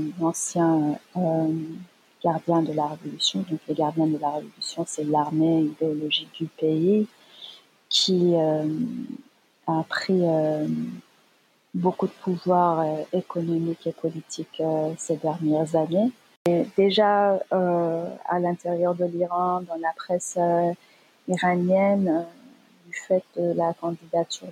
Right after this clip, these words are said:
de, de, de ce membre, de ce chef des gardiens de, de,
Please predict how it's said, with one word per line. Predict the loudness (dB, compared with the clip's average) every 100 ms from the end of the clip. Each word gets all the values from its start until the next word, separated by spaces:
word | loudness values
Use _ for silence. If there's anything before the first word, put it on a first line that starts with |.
| -12
de, | -12
de, | -10 -10 -14 -16
de | -16 -16 -20 -14
ce | -6
membre, | -2 0 0 -2
de | -6
ce | -6 -2
chef | 2 2 0 -2
des | 0 0 0
gardiens | 0 0 -2 -4
de, | -4 -6 -6 -6 -10
de, | -18